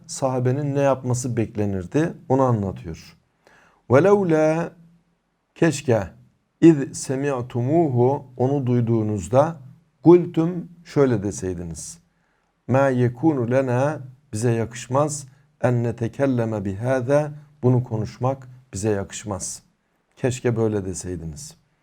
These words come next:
Yani, e, insanlar gıybete, dedikoduya meyilli. Peygamberin hanımına bir iftira atılıyor ve toplum bunu konuşuyor. Yapmaları gereken neydi?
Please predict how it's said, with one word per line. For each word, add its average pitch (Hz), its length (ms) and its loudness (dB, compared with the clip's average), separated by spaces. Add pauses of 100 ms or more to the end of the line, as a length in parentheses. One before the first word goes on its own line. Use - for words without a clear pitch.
(460)
Yani, 127 400 0 (680)
e, 101 380 -4 (120)
insanlar 123 440 -2
gıybete, 107 680 -2
dedikoduya 101 800 -6 (120)
meyilli. 101 600 -2 (1400)
Peygamberin 113 520 0
hanımına 107 480 -4
bir 104 80 -6
iftira 101 400 -4
atılıyor 120 800 -4 (460)
ve 104 100 -4
toplum 120 440 -2
bunu 127 440 -4
konuşuyor. 107 800 -6 (460)
Yapmaları 135 480 2
gereken 107 560 -2
neydi? 117 480 -4